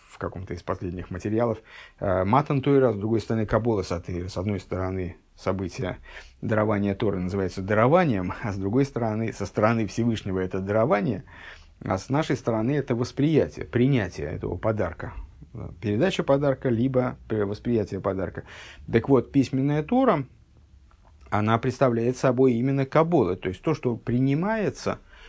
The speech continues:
и с этим принятым, э, мы ничего не можем в нём изменить. Э, текст, там, главы, ну, какого-то стиха в Пятикнижии, скажем, мы не можем к нему на основании собственного разума дописать какие-то слова или, наоборот, что-то вычеркнуть,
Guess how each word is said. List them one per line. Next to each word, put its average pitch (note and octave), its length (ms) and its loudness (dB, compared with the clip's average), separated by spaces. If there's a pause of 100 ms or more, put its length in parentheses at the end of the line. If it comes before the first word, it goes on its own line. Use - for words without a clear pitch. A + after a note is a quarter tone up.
(140)
и - 120 0
с B2+ 100 -2
этим C3+ 320 2
принятым, C3 720 0 (280)
э, - 100 -2
мы B2 420 2
ничего C3 440 2
не C3 100 4
можем B2+ 340 2
в G2+ 120 -2
нём B2 320 4
изменить. A2 600 0 (1120)
Э, G2 260 -2
текст, - 480 0 (760)
там, F#2 200 -4
главы, A2 440 4
ну, G2 280 -2
какого-то G2+ 380 2
стиха A#2+ 400 2
в - 80 -8
Пятикнижии, A#2 600 -2
скажем, F#2+ 460 -2
мы G2 100 -2
не G2 80 -2
можем B2 320 0
к - 120 -8
нему A2+ 380 2 (320)
на A#2+ 140 0
основании A2 420 0
собственного G#2 440 0
разума A#2+ 320 2
дописать A#2 460 0
какие-то A2+ 380 -4
слова G#2+ 320 0
или, G2+ 140 0
наоборот, F2+ 380 -2
что-то G#2 300 -2
вычеркнуть, A#2 680 0